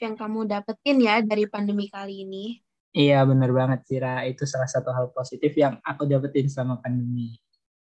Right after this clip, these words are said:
Speaker 1: Wah, menurut aku ini keren banget sih, dan Pisoners harus banget mulai coba-coba buka usaha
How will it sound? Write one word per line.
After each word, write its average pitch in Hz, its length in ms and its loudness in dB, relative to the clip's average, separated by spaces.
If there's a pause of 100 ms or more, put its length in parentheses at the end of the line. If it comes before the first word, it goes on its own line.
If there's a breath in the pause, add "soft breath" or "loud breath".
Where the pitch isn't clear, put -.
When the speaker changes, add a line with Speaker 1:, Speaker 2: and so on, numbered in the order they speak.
(200)
Speaker 1:
Wah, 226 240 -12 (160)
menurut 233 240 -2
aku 226 240 -2
ini 277 160 0
keren 226 240 0
banget 214 320 -2
sih, 208 240 -4
dan 202 240 -2
Pisoners 208 560 -2
harus 220 320 0
banget 208 400 0
mulai 214 400 -2
coba-coba 214 640 -8
buka 214 320 -8
usaha 214 400 -8